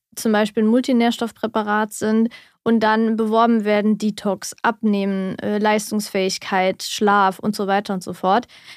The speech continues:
dann dürfen die die Aussagen ja verwenden, sobald der Nährstoff enthalten ist, der diesen Health Claim bietet. Also sei es jetzt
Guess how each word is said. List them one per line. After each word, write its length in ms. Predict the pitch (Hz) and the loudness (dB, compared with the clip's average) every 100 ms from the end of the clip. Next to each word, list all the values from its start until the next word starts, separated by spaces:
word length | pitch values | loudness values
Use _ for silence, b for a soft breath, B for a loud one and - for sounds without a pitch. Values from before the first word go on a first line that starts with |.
| B | B
dann 340 | - 220 226 214 | 0 2 2 2
dürfen 340 | 277 - 269 | 0 2 0
die 120 | 262 | 2
die 160 | 240 - | 0 2
Aussagen 520 | 214 240 262 254 254 | 2 2 0 2 2
ja 140 | 233 208 | 0 -2
verwenden, 600 | - 196 202 254 285 269 | -4 0 2 2 2 0
sobald 420 | 233 214 202 208 | -2 2 0 2
der 80 | 226 | 2
Nährstoff 440 | 208 208 - 202 | 2 0 -4 -4
enthalten 520 | 170 - 202 233 262 | -6 -2 0 0 0
ist, 240 | 240 247 - | 0 0 0
der 100 | 214 | 0
diesen 240 | 220 226 | 0 0
Health 320 | 190 202 208 - | 2 0 -2 -2
Claim 240 | 226 208 | 0 0
bietet. 340 | 202 185 - | 0 -4 -4
Also 220 | - 196 202 | -4 -4 0
sei 160 | 220 | 0
es 140 | 220 233 | 0 0
jetzt 400 | 220 214 - | -2 -4 -10